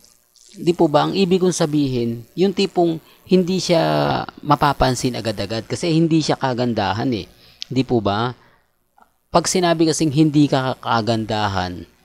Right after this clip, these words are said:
hindi ka masyado maya-, maa-appeal na manalo sa mga ganyang twenty twenty-three Pace of the Year.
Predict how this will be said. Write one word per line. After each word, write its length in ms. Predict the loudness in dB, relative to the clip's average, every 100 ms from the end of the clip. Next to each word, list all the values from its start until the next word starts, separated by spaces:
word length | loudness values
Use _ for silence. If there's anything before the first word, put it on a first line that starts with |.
| _ 0
hindi 180 | 2 4
ka 80 | 2
masyado 480 | 0 0 0 0 0
maya-, 400 | 0 0 0 -4 -2
maa-appeal 800 | 0 2 2 -2 0 0 0 -4 _ _ _ _ -2
na 160 | 2
manalo 480 | 4 4 2 2 2
sa 160 | 0 -4
mga 240 | -4 -6
ganyang 560 | -6 -6 -6 -8 -10 -14 _ _ -14 0
twenty 400 | 4 4 2 -2
twenty-three 800 | 0 0 -2 -8 -10 -2 -2 0
Pace 320 | 0 2 0 -4
of 160 | -8
the 160 | -6 -2
Year. 400 | 2 2 0